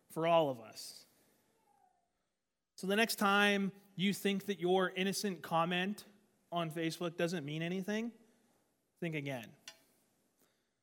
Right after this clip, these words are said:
The next time you think your,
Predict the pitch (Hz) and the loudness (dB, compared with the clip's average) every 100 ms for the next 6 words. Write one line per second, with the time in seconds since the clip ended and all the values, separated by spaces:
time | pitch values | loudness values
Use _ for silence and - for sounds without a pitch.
0 | _ _ _ _ 139 175 180 202 190 196 | _ _ _ _ -2 -2 0 0 4 4
1 | 185 160 196 - 180 196 196 156 160 165 | 2 0 -2 0 0 0 -2 -2 2 4
2 | 170 160 147 | 6 4 2